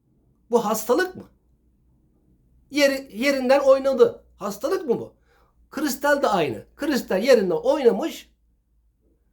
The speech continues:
Sen ona bir yere ilaç ver. Olacak iş mi ya? Ha, şu ilaç verilir. Neresi verilir? Bulantı, kusma olmasın diye. Birazcık o da.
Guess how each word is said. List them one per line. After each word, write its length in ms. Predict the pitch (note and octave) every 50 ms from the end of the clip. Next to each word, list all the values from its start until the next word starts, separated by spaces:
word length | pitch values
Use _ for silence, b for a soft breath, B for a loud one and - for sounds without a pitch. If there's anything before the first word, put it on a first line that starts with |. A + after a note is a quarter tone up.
| _
Sen 220 | - - C4+ D#4 D#4
ona 400 | C#4 C4+ C4 C#4+ D#4+ - - - _ _ _ -
bir 140 | E4+ E4+ D#4+
yere 180 | C#4 C4+ D#4+ D#4
ilaç 340 | D#4+ D4+ D4+ C#4 - -
ver. 240 | A3 E3+ - - - _ _ _ _ _ _ _ _ _ _ _ _ _ _ _ _ _
Olacak 360 | - F#3+ F#3+ F#3 B3 C#4 C4+ C#4+
iş 140 | C#4 -
mi 100 | D#4 C4
ya? 300 | B3+ B3+ C4 B3+ B3+ - _ _ _ _ _ _ _ _ _ _ _
Ha, 320 | - C#4+ D#4+ D4 G#3 C#3
şu 540 | - - - - D4+ F4 C#4+ G#3+ - - - _ _ _ _ _ _ _
ilaç 280 | - G#3 A#3+ A#3 A#3 -
verilir. 460 | G3+ G#3 G#3 G3+ G#3+ G3 G3 - - _ _ _ _ _ _ -
Neresi 420 | A#3 C#4 C4 A3+ - - F#3+ F3+
verilir? 300 | F3 F3 F3+ G#3 D4 D4 C#4+ b b b b b b b -
Bulantı, 880 | F#3 G3+ B3+ B3+ B3+ B3+ B3 A#3+ A#3+ - - C#4 C4+ G3 D3 - - _ _ _ _ _ _ _ _ _ _
kusma 520 | - - A3+ G#3 - - - A#3 - D#3+ -
olmasın 1000 | C4 A#3 A#3+ A#3 A3+ G#3+ G3 F3+ D#3+ - - - E3 D3+ C#3+ C3+ C3 B2+ A#2+ B2
diye. 320 | C3+ C3 A#2+ G2+ - _ _ _ _ _ _ _ _ _ _ _ _ _ _ _ _ _ _ _ _ _ _ _ _ _ _ _ - - - - - - - - -
Birazcık 520 | A3 G#3 F#3 E3+ D3 B2+ A2 A#2+ - -
o 120 | A#2+ A#2+ -
da. 80 | -